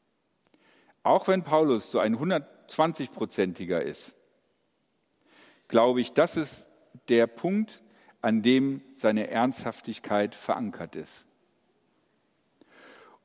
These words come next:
Und es ist nicht gut, wenn wir dauernd dieses Bild vor Augen haben. Das kann einen auch depressiv oder ängstlich machen. Aber ich glaube, es ist hin und wieder gut, sich daran zu erinnern.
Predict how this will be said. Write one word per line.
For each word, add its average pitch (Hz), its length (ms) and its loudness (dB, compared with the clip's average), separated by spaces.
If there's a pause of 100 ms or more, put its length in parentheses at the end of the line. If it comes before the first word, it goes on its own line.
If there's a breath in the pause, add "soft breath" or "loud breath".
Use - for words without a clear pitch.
(100)
Und 147 200 4
es 151 140 4
ist 180 180 4
nicht 233 240 4
gut, 196 340 0
wenn 156 180 4
wir 156 100 6
dauernd 160 420 4
dieses 147 280 -6
Bild 143 220 0
vor - 200 0
Augen 123 400 2
haben. 117 300 2
Das 113 180 -2
kann 135 180 0
einen 123 300 0
auch - 180 -4
depressiv 120 800 -2
oder 123 200 0
ängstlich 123 520 -4
machen. 82 340 -6 (520 soft breath)
Aber 131 300 4
ich - 160 -6
glaube, 135 540 2
es 123 200 -6
ist 127 180 -6
hin 175 200 -2
und 151 180 -8
wieder 120 200 0
gut, 120 280 -8
sich - 180 -14
daran 110 340 -2
zu - 160 -8
erinnern. 90 500 -4